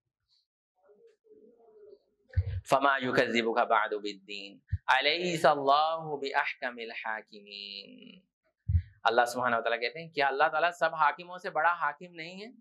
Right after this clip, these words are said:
देखिए, एक जो हाकिम होता है, एक जो जज होता है, अच्छा जज कौन होता है? जो सही फैसले देता है। सही फैसले देते हैं ना, जो, जैसे आजकल तो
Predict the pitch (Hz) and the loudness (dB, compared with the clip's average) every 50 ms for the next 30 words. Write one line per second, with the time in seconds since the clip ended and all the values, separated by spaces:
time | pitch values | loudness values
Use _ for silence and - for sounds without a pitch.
0 | _ _ _ _ _ _ _ _ _ _ _ _ _ _ _ _ _ _ _ _ | _ _ _ _ _ _ _ _ _ _ _ _ _ _ _ _ _ _ _ _
1 | _ _ _ _ _ _ _ _ _ _ _ _ - 120 127 - - 180 170 151 | _ _ _ _ _ _ _ _ _ _ _ _ -14 -12 -10 -8 -6 -2 0 0
2 | 147 147 151 156 139 127 117 113 117 - 160 151 139 110 107 107 - 107 104 110 | 0 2 2 2 2 4 2 2 2 0 -2 -4 -4 -4 -6 -6 -6 -6 -4 -4
3 | 110 117 123 127 - - - 123 131 139 135 127 143 135 117 104 117 131 139 - | -4 -6 -8 -10 -8 -4 -2 -2 -2 -2 -2 0 -2 -2 0 2 0 0 0 0
4 | 120 113 110 107 - 113 113 117 127 - _ _ _ _ - - - - 139 139 | -2 -2 -2 -2 -4 -6 -6 -6 -10 -14 _ _ _ _ -16 -6 -2 0 0 0
5 | - - 175 160 135 131 139 143 135 131 - 143 139 139 139 135 120 110 - - | 0 0 0 0 2 0 0 0 -2 -6 -6 -6 -6 -4 -4 -6 -6 -8 -8 -10
6 | 123 - - _ _ _ _ _ _ _ _ - 123 135 135 - - - 127 117 | -14 -14 -16 _ _ _ _ _ _ _ _ -10 -8 -8 -8 -4 -2 -2 0 0
7 | 139 143 139 139 107 110 110 - 110 107 101 101 101 98 - _ - - _ _ | -2 -4 -2 0 0 0 -2 -6 -10 -12 -12 -12 -14 -18 -18 _ -20 -20 _ _
8 | _ _ _ _ _ _ - - _ _ _ _ _ _ _ _ _ _ - - | _ _ _ _ _ _ -20 -20 _ _ _ _ _ _ _ _ _ _ -20 -20
9 | - - - - - 87 - - - - - _ _ _ _ - - 160 185 190 | -18 -14 -8 -4 -4 -4 -4 -6 -10 -14 -14 _ _ _ _ 0 2 2 4 4
10 | 196 185 180 196 180 180 180 175 196 190 196 190 156 139 165 185 190 190 190 - | 2 2 0 -2 -2 -2 -4 -6 -6 -6 -6 -8 -6 -2 -2 -2 -2 -2 -6 -10
11 | - _ _ _ _ _ _ _ _ _ _ _ - - - - - 123 127 160 | -14 _ _ _ _ _ _ _ _ _ _ _ -18 -18 -10 -6 -4 -2 2 2
12 | 147 135 135 139 139 147 139 135 143 | 2 2 2 0 -2 -2 -2 -2 -2